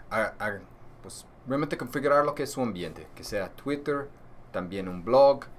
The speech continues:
y también cuenta de YouTube. Aquí voy a ver lo de Twitter. Si ya tienen cuenta de Twitter, ya, ya todo listo. Pero si no tienen cuenta de Twitter, deben entrar a twitter punto com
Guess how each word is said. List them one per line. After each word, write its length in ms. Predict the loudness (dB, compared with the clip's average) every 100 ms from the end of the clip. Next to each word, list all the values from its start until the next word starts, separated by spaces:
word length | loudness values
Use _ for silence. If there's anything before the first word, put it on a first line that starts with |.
| -16
y 40 | -10
también 320 | -6 -6 -6
cuenta 460 | -6 -6 -6 -4 -2
de 160 | -2
YouTube. 460 | 0 -2 -2 -6 -6 -10 -10
Aquí 240 | -10 -6 -2
voy 220 | 2 2
a 40 |
ver 160 | 2 2
lo 120 | 2
de 80 | 2
Twitter. 560 | 0 0 2 2 0 -2 -14 -16 -16 -16
Si 220 | -6 4
ya 180 | 6 8
tienen 240 | 6 6 6
cuenta 260 | 2 2
de 100 | -2
Twitter, 420 | 0 -2 0 0
ya, 340 | 0 -2 -6 -10 -16
ya 200 | -18 -14
todo 220 | -10 -8
listo. 560 | -6 -8 -2 4 4 2 -10 -16 -16 -14 -16 -16 -18 -6
Pero 300 | 4 6 6
si 140 | 4 2
no 160 | 2
tienen 220 | 2 0 0
cuenta 440 | 0 0 -6 -2
de 60 | 0
Twitter, 400 | 2 2 4 4
deben 260 | 2 2
entrar 280 | -2 2 2
a 60 | 2
twitter 240 | 0 -2
punto 280 | -2 -6 -2
com 360 | 4 4 4